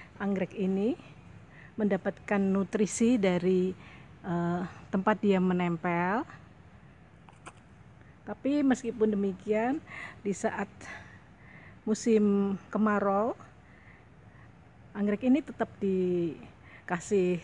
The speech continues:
nutrisi ya pastinya, dikasih watering, terus dikasih suplemen, jadi tetap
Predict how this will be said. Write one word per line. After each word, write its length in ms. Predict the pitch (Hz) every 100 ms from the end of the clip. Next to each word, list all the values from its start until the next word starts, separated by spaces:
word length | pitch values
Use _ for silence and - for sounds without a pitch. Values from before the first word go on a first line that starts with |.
| 196
nutrisi 480 | 185 208 208 277 277
ya 80 |
pastinya, 560 | 285 247 247 226 233 262 - - - -
dikasih 1120 | 185 175 175 175 - - - - 170 - 185 196
watering, 640 | 196 208 214 220 233 247
terus 240 | 240 208 190 185
dikasih 800 | 175 170 170 180 175 170 170 175 - - - -
suplemen, 800 | - 190 208 208 208 233 254 320 415 -
jadi 320 | 190 185 214
tetap 240 | 202 302